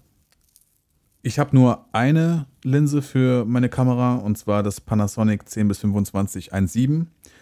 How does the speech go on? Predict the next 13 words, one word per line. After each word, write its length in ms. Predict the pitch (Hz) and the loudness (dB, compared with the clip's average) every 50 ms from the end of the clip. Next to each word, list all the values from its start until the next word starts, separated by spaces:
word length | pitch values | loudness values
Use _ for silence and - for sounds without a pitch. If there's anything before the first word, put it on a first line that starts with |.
| _ - | _ -10
Das 200 | - 90 - 101 | -8 -8 -4 0
war 300 | 104 104 107 104 92 - - _ _ _ _ - - - - | 0 2 2 2 0 -2 -8 _ _ _ _ -20 -20 -16 -8
von 220 | - 101 98 101 | -4 0 0 2
mir 180 | 104 113 127 131 | 4 2 2 2
persönlich 520 | - 123 107 113 117 117 120 113 - - | 0 0 0 2 2 0 0 0 -2 -4
ein 100 | 104 101 | -4 -4
sehr, 180 | 95 101 110 120 | -2 0 -2 -2
sehr 120 | 113 117 | -2 -2
großer 400 | 101 95 95 107 104 - 104 95 | -4 -4 -6 -6 -4 -4 -4 -2
Wunsch, 380 | 98 107 123 131 131 - - - | 0 0 0 -2 -2 -6 -8 -8
dass 180 | - 95 95 - | -6 -6 -6 -6
ich 180 | 98 92 - - | -10 -14 -14 -12
so 380 | - 101 101 101 92 69 - | -8 -6 -4 -4 -4 -6 -8